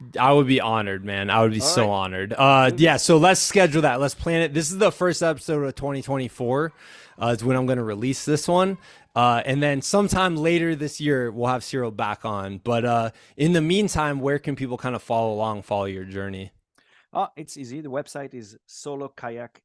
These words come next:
Speaker 2: The Atlantic
Speaker 1: Okay.
Speaker 2: dot com.
Speaker 1: And I'll
Speaker 2: And
Speaker 1: make
Speaker 2: from
Speaker 1: sure to
Speaker 2: there,
Speaker 1: share
Speaker 2: there's
Speaker 1: that.
Speaker 2: Yeah, from there, there's all the social media, Instagram,
Speaker 1: Okay.
Speaker 2: Facebook, LinkedIn.
Speaker 1: Okay.
Speaker 2: Um, uh,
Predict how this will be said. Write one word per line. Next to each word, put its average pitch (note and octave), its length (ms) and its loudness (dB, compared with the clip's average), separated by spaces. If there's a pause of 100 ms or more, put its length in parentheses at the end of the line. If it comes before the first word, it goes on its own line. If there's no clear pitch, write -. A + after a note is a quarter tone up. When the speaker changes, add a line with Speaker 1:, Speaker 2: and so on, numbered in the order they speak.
(100)
Speaker 2:
The A2+ 120 -14
Atlantic G#2 500 -18 (280)
Speaker 1:
Okay. G#2+ 300 -4 (420)
Speaker 2:
dot G2+ 200 -18
com. C3 200 -20 (320)
Speaker 1:
And B2+ 100 -2
I'll C#3 60 2
Speaker 2:
And C3+ 60 0
Speaker 1:
make C3 100 0
Speaker 2:
from - 80 -8
Speaker 1:
sure C3 100 -6
to A#2+ 60 -4
Speaker 2:
there, B2 120 -6
Speaker 1:
share A2+ 120 -6
Speaker 2:
there's G2+ 100 -4
Speaker 1:
that. G2 260 -6 (320)
Speaker 2:
Yeah, A#2+ 320 -10
from C3+ 240 -8
there, B2+ 240 -8
there's A2+ 220 -12
all A2 200 -8
the G#2 120 -14
social G#2 320 -20
media, G2 380 -18
Instagram, F2 640 -20 (200)
Speaker 1:
Okay. G2 160 -6
Speaker 2:
Facebook, - 160 -10 (340)
LinkedIn. F2+ 600 -20 (400)
Speaker 1:
Okay. G2 140 -8
Speaker 2:
Um, E2+ 340 -12 (100)
uh, - 40 -20